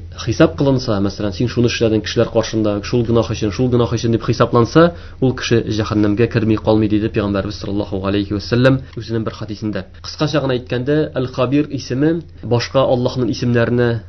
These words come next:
туры килә, мәгънә биреп тора. Мәсәлән, Әл-Халим, шушы белүче, шулай бит инде. Ал-Латиф, тагын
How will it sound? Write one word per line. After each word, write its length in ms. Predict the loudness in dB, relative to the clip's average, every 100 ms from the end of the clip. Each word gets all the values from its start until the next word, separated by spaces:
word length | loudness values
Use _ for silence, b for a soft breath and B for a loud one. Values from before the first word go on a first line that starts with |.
| -16 -4
туры 200 | 0 2
килә, 440 | 2 0 0 -2 -8
мәгънә 400 | -2 0 2 0 2
биреп 260 | -2 -4
тора. 160 | -4 -4
Мәсәлән, 260 | -4 -2
Әл-Халим, 600 | 0 0 0 0 0 -2 -6 -16 -16
шушы 220 | -8 -2
белүче, 360 | 0 0 -2
шулай 240 | -4 -2 -2
бит 140 | -2
инде. 200 | -8 -8 B B 0
Ал-Латиф, 640 | 2 4 2 2 2 0 -10 -20 -20 -8
тагын 340 | -2 0 0